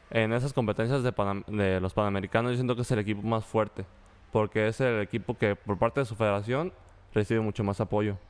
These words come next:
Eh, tienen una concentración de todos los atletas buenos de Colombia, donde los preparan específicamente para las competencias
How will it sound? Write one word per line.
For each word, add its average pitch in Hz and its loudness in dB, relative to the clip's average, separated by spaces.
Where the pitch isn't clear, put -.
Eh, 113 0
tienen 120 2
una 123 0
concentración 104 0
de 117 0
todos 120 0
los 113 -4
atletas 113 -2
buenos 113 0
de 104 0
Colombia, 117 0
donde 101 0
los 90 -2
preparan 113 0
específicamente 104 -2
para 101 0
las 92 -2
competencias 113 -2